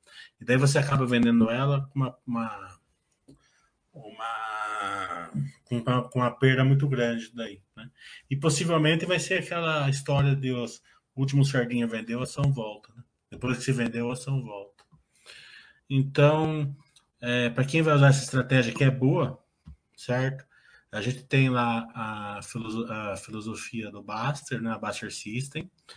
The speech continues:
Então, eu faço assim, né? Se a empresa tá passando alguma dificuldade, M Dias, por exemplo, tava passando uma dificuldade ali, é, cíclica, né?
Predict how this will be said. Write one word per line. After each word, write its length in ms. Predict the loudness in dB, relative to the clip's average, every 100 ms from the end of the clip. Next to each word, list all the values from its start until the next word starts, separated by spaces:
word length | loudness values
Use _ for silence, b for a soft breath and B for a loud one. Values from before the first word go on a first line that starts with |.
| B B B _
Então, 640 | -6 2 8 8 8 4 0 _
eu 160 | 2 2
faço 300 | 4 2 0
assim, 300 | -6 -6 -6
né? 100 | -6
Se 100 | -6
a 40 |
empresa 360 | -2 2 2 2
tá 140 | 0
passando 280 | -2 -2 -2
alguma 180 | 0 -2
dificuldade, 760 | -4 -10 -8 -2 0 0 -2 -12 _ _ _ _ -2
M 180 | 4 4
Dias, 380 | 2 0 -2 -2
por 160 | -6
exemplo, 340 | -6 -8 -8 _ _
tava 220 | -2 -2 -2
passando 240 | -2 0
uma 120 | 0
dificuldade 720 | -2 -8 -12 -10 -8 -8 -8
ali, 280 | -10 -12 -16 B B B B B _
é, 560 | -10 -6 -4 -4 -4 -6 -12
cíclica, 760 | -8 -2 -2 -4 -10 -12 -14 -12 -14 -10
né? 200 | -6